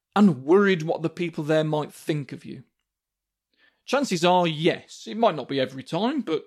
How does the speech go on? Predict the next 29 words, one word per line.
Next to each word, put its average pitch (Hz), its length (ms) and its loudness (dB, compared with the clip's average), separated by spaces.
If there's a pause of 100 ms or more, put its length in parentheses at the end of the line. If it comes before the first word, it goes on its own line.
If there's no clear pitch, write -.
(140)
you 170 80 -6
know, 147 140 -6
it 190 80 -10
might 135 260 -8
be. 220 280 -4 (340)
But 196 140 0
it's - 100 -14
happened. 262 560 -8 (800)
And 214 460 0
question 349 300 -2
number 196 140 2
two, 135 560 -4 (880)
do 233 120 0
you 320 400 0
think - 640 -4 (240)
that 190 200 -2
you're 220 600 0 (240)
important 262 800 0
enough 190 320 -2
to 175 100 0
be 233 280 -2
focused - 580 -4
on - 220 -12 (180)
in 208 160 6
a 208 80 4
group 185 340 0
of 160 160 0
other 151 220 2
people? - 540 -14